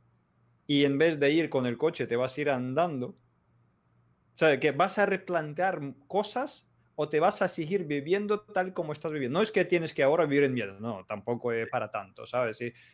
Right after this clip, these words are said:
Speaker 1: yo sé que, por ejemplo, la Ciudad de México es una ciudad más peligrosa del mundo. Yo me pasé de puta madre ahí, me, y yo quiero volver, a mí me encanta, ¿sabes? <laughs> Así que, no sé, quiero decir que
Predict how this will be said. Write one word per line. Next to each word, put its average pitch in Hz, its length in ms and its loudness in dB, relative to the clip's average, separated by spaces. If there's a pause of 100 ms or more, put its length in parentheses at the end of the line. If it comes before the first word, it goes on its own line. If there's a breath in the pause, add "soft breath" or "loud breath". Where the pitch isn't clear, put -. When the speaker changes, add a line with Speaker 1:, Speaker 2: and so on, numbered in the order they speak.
Speaker 1:
yo 135 140 2
sé 180 220 4
que, 156 120 6
por 135 160 4
ejemplo, 139 300 2
la 123 60 4
Ciudad 131 280 2
de 135 140 2
México 180 420 0
es 151 120 4
una 151 180 -2
ciudad 147 320 2
más 147 160 0
peligrosa 139 460 0
del 127 160 0
mundo. 117 500 -4
Yo 127 140 -4
me 143 100 0
pasé 151 520 4
de 127 100 2
puta 131 240 0
madre 131 260 2
ahí, 151 320 4
me, 147 180 -2
y 127 440 -2
yo 131 320 2
quiero 131 280 4
volver, 117 420 0
a 117 60 -6
mí 127 120 -6
me 127 100 -6
encanta, 110 480 -4
¿sabes? 131 320 -2
<laughs> - 480 -12
Así 156 260 0
que, 151 260 -4 (360 loud breath)
no 160 140 4
sé, 127 320 2 (400)
quiero 160 180 6
decir 170 300 4
que 143 180 4